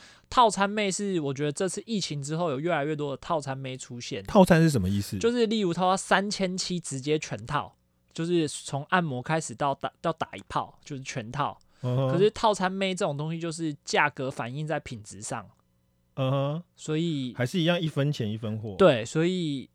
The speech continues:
Speaker 1: 你点，有的时候套餐就是不要太要求。
Speaker 2: 嗯。
Speaker 1: 对。
Speaker 2: 所以是这样，
Speaker 1: <laughs>
Speaker 2: 他按摩就随便摸个两下。
Speaker 1: 我觉得可能在
Speaker 2: 或打你一，<laughs> 打你一顿这样子，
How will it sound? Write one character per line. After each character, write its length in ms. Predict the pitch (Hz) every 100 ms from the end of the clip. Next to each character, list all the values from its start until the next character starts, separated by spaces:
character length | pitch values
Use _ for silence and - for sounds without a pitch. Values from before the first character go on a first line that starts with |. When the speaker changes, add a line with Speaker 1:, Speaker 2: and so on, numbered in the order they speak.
| -
Speaker 1:
你 260 | 151 151
点， 420 | 165 143 120 107 - -
有 120 | 160
的 120 | 175
时 100 | 196
候 140 | 214
套 240 | 214 214 175
餐 220 | - 156
就 120 | 165
是 100 | 160
不 140 | 156 127
要 160 | 135
太 140 | 139 127
要 200 | 104 110
求。 360 | - - 135 - _ _ _ _ _ _ _ -
Speaker 2:
嗯。 340 | 110 92 90 90
Speaker 1:
对。 260 | - 131 110 - _ _ _ _ _
Speaker 2:
所 160 | - 175
以 200 | 247 208
是 120 | 226
这 60 | 180
样， 160 | 180 - -
Speaker 1:
<laughs> 200 | 226 -
Speaker 2:
他 100 | 208
按 220 | 226 196
摩 140 | 131
就 100 | 151
随 160 | 170 139
便 120 | 151
摸 160 | 143 139
个 100 | 123
两 220 | 95 90
下。 360 | 120 104 90 - _ _ _ _ _ _
Speaker 1:
我 140 | - 180
觉 140 | 202
得 100 | 240
可 100 | 214
能 80 | 190
在 100 | 160
Speaker 2:
或 40 | 139
打 60 |
你 140 | 160 139
一， 100 | 156 160
<laughs> 120 | 262
打 180 | 165 180
你 160 | 180
一 60 | 135
顿 300 | 123 170 135
这 80 | 120
样 140 | 120
子， 120 | 104